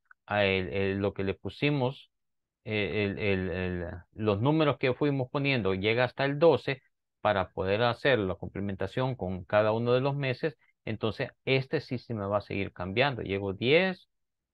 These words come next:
once y doce, y ahí lo ve. ¿Qué pasaría si introdujéramos un valor mayor a ese? Igual, se va a quedar hasta diciembre,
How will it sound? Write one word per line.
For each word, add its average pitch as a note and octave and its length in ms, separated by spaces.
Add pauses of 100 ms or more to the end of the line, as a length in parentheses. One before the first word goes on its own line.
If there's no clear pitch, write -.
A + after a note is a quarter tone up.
(260)
once E3 600 (1400)
y A#2 160
doce, G#2+ 500 (220)
y G#2+ 120
ahí G#2+ 140
lo G#2 160
ve. F2 220 (920)
¿Qué D#3+ 140
pasaría D#3+ 640
si C#3+ 220
introdujéramos C3 1000 (160)
un B2 260
valor A#2+ 480
mayor G#2+ 580
a A2 120
ese? D3 400 (680)
Igual, A2 480 (240)
se - 180
va G#2+ 120
a G#2+ 80
quedar G#2+ 340
hasta G#2+ 240
diciembre, G2 600